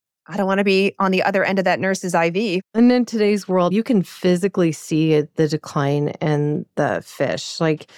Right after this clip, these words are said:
Speaker 2: you used to be able to go to a meat counter and see some beautiful fresh fish just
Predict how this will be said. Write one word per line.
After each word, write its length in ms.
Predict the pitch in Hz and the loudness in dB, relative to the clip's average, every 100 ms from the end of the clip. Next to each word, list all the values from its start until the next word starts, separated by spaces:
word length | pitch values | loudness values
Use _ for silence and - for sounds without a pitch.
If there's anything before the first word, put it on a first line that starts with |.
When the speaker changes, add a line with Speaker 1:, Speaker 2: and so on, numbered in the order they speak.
| - - - | -20 -20 -4
Speaker 2:
you 100 | 214 | 0
used 280 | 214 254 - | 2 2 0
to 100 | 214 | 0
be 160 | 185 175 | 2 2
able 260 | 165 170 | 2 0
to 160 | - 170 | 0 -4
go 520 | 156 156 151 147 151 | -2 0 0 0 -2
to 360 | 151 - 160 156 | -4 -2 0 0
a 80 | 175 | 2
meat 260 | 165 160 - | 2 2 -2
counter 480 | 160 147 143 127 - | -2 -2 0 -2 -2
and 240 | 170 156 151 | 0 0 0
see 260 | 170 160 | 0 0
some 400 | 151 - 170 156 | 0 -2 0 0
beautiful 600 | 151 180 180 170 165 165 | 0 0 0 0 0 0
fresh 440 | 156 - 143 - - | 0 -4 -4 -6 -10
fish 380 | - - - - | -6 -6 -8 -14
just 320 | - 151 - | -6 -6 -6